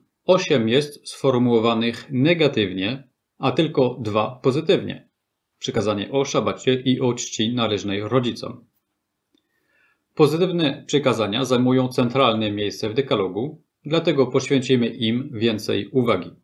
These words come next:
Ale dlaczego aż osiem przykazań jest sformułowanych negatywnie? My odbieramy zakazy jako ograniczenia naszej wolności.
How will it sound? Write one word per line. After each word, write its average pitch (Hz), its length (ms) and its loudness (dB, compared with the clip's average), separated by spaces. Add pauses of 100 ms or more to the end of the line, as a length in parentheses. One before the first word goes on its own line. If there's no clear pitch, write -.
(760)
Ale 151 260 4
dlaczego 160 580 2
aż 123 300 -2
osiem 139 400 2
przykazań 107 580 -2
jest 110 400 -2
sformułowanych 113 1120 0
negatywnie? 110 880 0 (640)
My 156 240 2
odbieramy 139 800 2
zakazy 117 680 -2
jako 127 380 0
ograniczenia 139 1000 2
naszej 113 420 -2
wolności. 147 640 -4